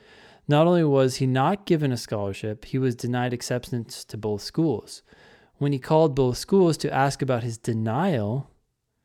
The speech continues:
he was basically told that he wasn't accepted since they knew he wouldn't pick their school and didn't want him to use their scholarship offer as leverage for other schools he applied to.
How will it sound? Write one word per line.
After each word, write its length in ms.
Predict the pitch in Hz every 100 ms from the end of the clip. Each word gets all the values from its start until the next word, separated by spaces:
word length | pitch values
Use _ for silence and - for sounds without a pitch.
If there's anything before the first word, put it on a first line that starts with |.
| _ _ _
he 160 | _ 156
was 180 | 160 131
basically 480 | 147 123 - 247 240
told 320 | - 143 139
that 100 | 127
he 60 | 120
wasn't 340 | 120 127 156
accepted 500 | 156 - 120 - 123
since 280 | - 127 -
they 180 | 123 120
knew 280 | 123 139
he 160 | 139 131
wouldn't 340 | 120 127 117
pick 180 | - 123
their 160 | 113 107
school 480 | - 180 175 175 - - - _
and 240 | 143 127 113
didn't 260 | 143 180
want 260 | 135 131 131
him 160 | 127 123
to 120 | 120
use 300 | 117 123 120
their 160 | 117 107
scholarship 760 | - - 156 180 156 131 127
offer 320 | 120 104 123
as 280 | 120 110 110
leverage 720 | 107 113 147 214 151 120 117
for 180 | - -
other 300 | - 156 240
schools 580 | - - 135 120 131 - _ _ _
he 180 | - 120
applied 480 | 117 - 110 110 107
to. 280 | 98 92